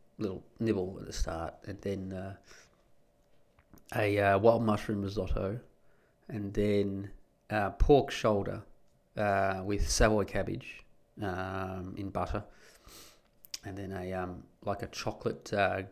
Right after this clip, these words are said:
grenache, kind of like a souffle in little pots at the end. And, uh, the day, the next day, yesterday, so I did all that in the oven, and then yesterday the oven stopped working, so that was pretty good timing.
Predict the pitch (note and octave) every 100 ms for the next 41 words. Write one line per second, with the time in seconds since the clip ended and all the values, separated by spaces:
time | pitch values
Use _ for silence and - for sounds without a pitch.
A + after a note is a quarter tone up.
0 | - F#2+ F#2 F2 - - - - - -
1 | F#2+ - F#2 F#2+ - G#2+ - - - -
2 | - - - G#2+ G2+ G#2 - _ - -
3 | - - B2 G2+ G2+ - - - - -
4 | - - A2 G#2+ G#2+ A2 G2+ G#2+ B2+ D3
5 | C#3 C#3+ - B2+ D#3 - D3+ C#3+ F#2+ B2+
6 | D3+ - G#2 E2 G#2+ C3+ - A#2+ C#3 D3+
7 | A2+ A2 A2 A#2 A2 G2+ G#2 G#2+ G#2+ -
8 | B2 B2 - A#2 A2 G#2+ A2 A#2+ A2 A#2
9 | - G#2+ - A2+ A2 A2+ B2+ B2 - -
10 | - - - -